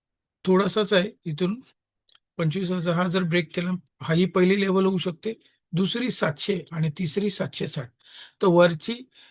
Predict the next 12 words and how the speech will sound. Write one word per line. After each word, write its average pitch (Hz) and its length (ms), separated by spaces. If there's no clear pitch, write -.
कमी 208 300
आहेत, 180 140
पण 175 200
खाली 156 260
जाण्याचे 175 400
चान्सेस 156 580
जास्त 160 260
आहेत, 135 160
कारण 180 200
साइडवेज 165 500
तो 262 140
ब-, 170 280